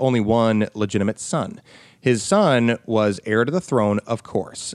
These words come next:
but on his deathbed, um, in one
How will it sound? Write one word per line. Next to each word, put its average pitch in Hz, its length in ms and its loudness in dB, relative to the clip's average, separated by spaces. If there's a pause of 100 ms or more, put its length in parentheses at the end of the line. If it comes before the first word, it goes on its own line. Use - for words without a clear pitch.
but 120 400 0
on 110 120 -2
his 95 160 -8
deathbed, 104 720 -4 (320)
um, 98 400 -4
in 113 160 0
one 117 320 2